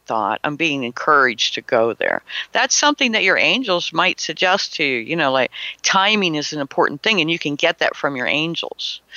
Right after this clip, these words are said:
Is it my best interest to travel on this day? No. Is it my best interest to travel on this day? Yes. Okay, and then I can find out. Sometimes it'll be like the, you know, huge storm or, or something happens and, and I miss the whole thing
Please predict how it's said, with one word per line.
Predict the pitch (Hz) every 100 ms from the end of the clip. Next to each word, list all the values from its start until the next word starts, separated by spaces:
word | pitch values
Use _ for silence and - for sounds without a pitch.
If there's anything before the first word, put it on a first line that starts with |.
| - 185
Is | 185
it | 185
my | 180 180 -
best | 208 214 -
interest | 226 226 170 -
to | 170
travel | - 175 165 170
on | 170
this | 185 -
day? | - - - _ -
No. | 147 135 58 - _ _ _ _ _ -
Is | 170
it | 190
my | 190
best | 185 175 -
interest | 160 -
to | -
travel | 160 139
on | 143 147
this | 180 -
day? | 110 - -
Yes. | 123 135 131 - - - _ - - -
Okay, | 165 - 180
and | 202
then | 254
I | 233
can | - 196
find | - 196 180
out. | -
Sometimes | - 220 349 330 208 175
it'll | 165
be | 160 165
like | 160 -
the, | 170 - _ -
you | 220
know, | 131 151 _ _ -
huge | 233 233 -
storm | - 208 214 139 104
or, | 110 - - - -
or | 196
something | - 233 190
happens | 175 185 269 151 147
and, | 165 165 -
and | 156
I | 160
miss | 202 233
the | -
whole | 175 143
thing | - 143 139